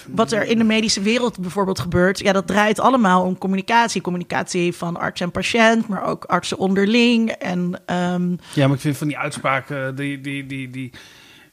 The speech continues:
Speaker 2: niet om iemand te beledigen, alles is spel, om maar eens te noemen, weet je wel?
Speaker 1: Ja.
Speaker 2: Want er zitten altijd spelregels aan en wat dan ook. Dat
Speaker 1: Ja,
Speaker 2: vind ik
Speaker 1: dus daar-, maar
Speaker 2: opvinden in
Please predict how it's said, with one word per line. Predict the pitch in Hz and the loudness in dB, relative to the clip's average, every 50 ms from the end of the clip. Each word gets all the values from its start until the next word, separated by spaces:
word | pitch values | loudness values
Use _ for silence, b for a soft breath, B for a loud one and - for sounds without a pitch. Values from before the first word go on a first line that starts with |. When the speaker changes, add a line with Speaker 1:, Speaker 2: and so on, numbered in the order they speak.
| - - - - - - 143 | -20 -20 -20 -20 -20 -14 -4
Speaker 2:
niet | 160 143 147 139 143 | 0 2 2 2 2
om | 139 139 | 0 0
iemand | 139 143 139 127 | 0 0 -2 -2
te | 135 | -4
beledigen, | 135 139 139 139 131 123 - - | -4 -4 -4 -6 -8 -10 -4 0
alles | - 175 180 160 - | 2 4 4 4 2
is | 151 143 - | 0 -2 -2
spel, | - - - 165 139 123 113 104 - - - - - - | -2 0 0 0 0 0 -2 -6 -12 -18 -20 -20 -14 -12
om | 131 135 | -8 -6
maar | 131 131 | -4 -4
eens | 131 123 - | -4 -4 -4
te | - 135 | -4 -6
noemen, | 120 117 117 117 120 | -6 -6 -6 -6 -4
weet | 120 123 123 | -4 -2 2
je | 135 | 4
wel? | 156 156 | 4 4
Speaker 1:
Ja. | 156 | 6
Speaker 2:
Want | 151 147 | 6 6
er | 147 | 6
zitten | 139 151 143 147 | 4 4 4 0
altijd | 160 160 160 143 | -2 -4 -6 -6
spelregels | - - 156 151 151 147 151 147 139 131 143 131 - - | -6 -4 -4 -2 -2 0 -2 -2 -2 -2 -4 -6 -6 -4
aan | 131 139 143 143 135 | -4 -2 -2 -2 -4
en | 135 | -6
wat | 135 143 143 - | -6 -6 -6 -4
dan | - 127 120 | -4 -4 -2
ook. | 117 113 113 107 | -2 -4 -4 -4
Dat | - 139 120 | -6 -6 -4
Speaker 1:
Ja, | 101 - | -4 -6
Speaker 2:
vind | - 160 156 | -6 -6 -4
ik | 185 | -4
Speaker 1:
dus | 247 214 | -2 0
daar-, | 160 233 | 2 2
maar | 277 294 | 2 4
Speaker 2:
opvinden | 277 294 285 254 | 4 4 6 6
in | 285 | 6